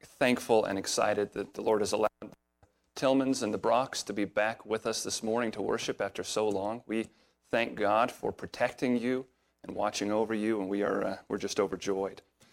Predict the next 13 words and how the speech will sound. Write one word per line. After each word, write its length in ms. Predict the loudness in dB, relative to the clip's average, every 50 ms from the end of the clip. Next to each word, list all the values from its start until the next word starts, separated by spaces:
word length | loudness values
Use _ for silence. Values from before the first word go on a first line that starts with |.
| -20 -20 -20 -20 -20 _ _ _ _ _ 0
Uh, 280 | 2 4 4 4 2 -2 -2
some 300 | -4 0 4 6 8 8
of 120 | 8 8
you 80 | 8 8
may 160 | 8 8 6
have 100 | 6 4
spent 500 | 4 2 2 2 4 2 2 2 0 -4
parts 380 | -2 4 4 4 4 4 2 0
of 120 | 0 2
the 100 | 2 2
last 560 | 4 4 4 2 2 0 -2 -2 -4 -6 -8 -14 _ _ _ -14
week, 600 | -6 0 2 2 2 2 0 -4 -8 -16 -16 -18 _ _ _ _ _ _ _ _ _ _ _ _ -4
uh, 220 | -2 -2 -2 -4